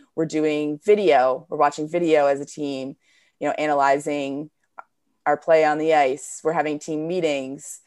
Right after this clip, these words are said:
uh, about other things. So it's really, like, a full-time job <laughs> being a Division One athlete. S-, and it eventually, uh, you know, led to a little bit of burnout towards the end. And I took a couple of years off after college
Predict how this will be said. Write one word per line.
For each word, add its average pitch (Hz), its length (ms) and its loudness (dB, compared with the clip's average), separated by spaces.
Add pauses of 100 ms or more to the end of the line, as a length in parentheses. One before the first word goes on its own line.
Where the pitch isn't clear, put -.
(400)
uh, 147 160 0
about 147 260 2
other 196 240 6
things. 139 520 -4
So 147 300 2
it's - 220 -4
really, 180 340 8
like, 170 160 8
a 160 40 -4
full-time 156 480 -2
job 156 380 4 (240)
<laughs> 269 240 0
being 262 240 2
a 277 40 4
Division 208 360 -2
One 185 160 -2
athlete. 190 560 -2 (800)
S-, - 260 -16 (180)
and 180 140 0
it 185 320 4 (260)
eventually, 170 640 0 (540)
uh, 143 360 -2
you 160 80 -8
know, 151 140 -2
led 143 400 2
to 151 200 -2
a 143 40 0
little 143 160 -2
bit 147 140 -4
of 139 100 -6
burnout 131 520 -6 (260)
towards 151 180 -8
the 135 100 -8
end. 131 280 -6
And 135 160 -6
I 131 120 -8 (140)
took - 160 -12
a 156 60 -12
couple 147 260 -4
of 135 80 -4
years 135 240 -4
off 143 220 -2
after 147 240 -6
college 135 720 -2